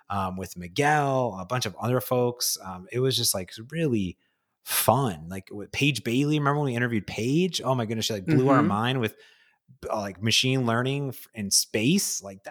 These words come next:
Speaker 1: that's crazy. I mean, those were really cool moments. I mean, I love our moments, but I think because we were there together and it was this cool, like, "Oh, this thing could work if we had, like, a talk show."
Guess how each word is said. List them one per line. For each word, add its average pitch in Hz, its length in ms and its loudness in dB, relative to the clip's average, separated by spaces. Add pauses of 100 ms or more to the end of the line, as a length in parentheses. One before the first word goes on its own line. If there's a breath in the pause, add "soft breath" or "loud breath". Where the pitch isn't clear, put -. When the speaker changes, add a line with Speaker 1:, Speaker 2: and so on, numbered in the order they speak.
Speaker 1:
that's 240 140 0
crazy. 120 600 0
I 117 40 -4
mean, 117 240 0 (240 soft breath)
those 151 200 4
were 160 120 2
really 131 260 2
cool 120 200 2
moments. 104 460 2
I 110 40 -2
mean, 110 120 -2
I - 40 0
love 131 280 0
our 110 180 2
moments, 151 460 0 (240 soft breath)
but 117 60 2
I 123 40 4
think 147 240 0
because 123 300 -4
we 107 180 -2
were 117 140 2
there 107 180 0
together 95 800 -2 (640)
and 113 160 0
it 113 120 -4
was 107 160 2
this 101 140 2
cool, 117 500 0 (220 soft breath)
like, 127 160 0
"Oh, 131 100 2
this 120 200 2
thing 160 120 2
could 117 140 -2
work 107 320 0
if 101 120 -4
we 107 80 -2
had, 101 100 -4
like, 98 100 -8
a 95 80 -8
talk - 260 -4
show." - 160 -6